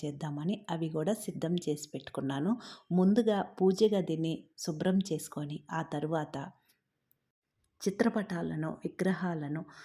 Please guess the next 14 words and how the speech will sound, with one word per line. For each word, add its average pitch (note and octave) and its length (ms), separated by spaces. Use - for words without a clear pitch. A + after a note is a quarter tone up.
శుభ్రం F#3 380
చేసి, D3+ 600
పసుపు, E3 640
కుంకుమ, F3 680
గంధములతో D3+ 680
అలంకరించాను. D#3+ 960
ఆ F#3+ 120
తరువాత E3+ 520
నా F#3+ 220
దగ్గర D3 360
ఉన్న E3 340
పువ్వులతో F3+ 840
చిత్రపటాలను, D3 960
విగ్రహాలను D#3+ 880